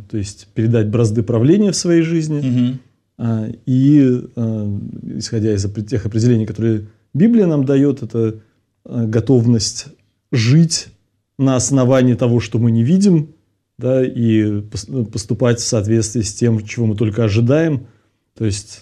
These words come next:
Speaker 1: э, определённый подход к познанию этого мира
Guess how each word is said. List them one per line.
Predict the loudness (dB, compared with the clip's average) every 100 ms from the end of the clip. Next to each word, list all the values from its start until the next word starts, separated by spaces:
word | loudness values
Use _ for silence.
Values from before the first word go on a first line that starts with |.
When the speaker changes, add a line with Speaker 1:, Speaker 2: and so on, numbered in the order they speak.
| -16
Speaker 1:
э, | -10 -6 -6 -6 -8 -10 -12 -14 -14 -14 -14
определённый | -8 -4 -2 0 2 0 -2 -6
подход | -4 -4 -2 2 2 0 -16 _ _ _ _ -10
к |
познанию | -2 0 2 0 -2
этого | -2 0
мира | 2 2 2 0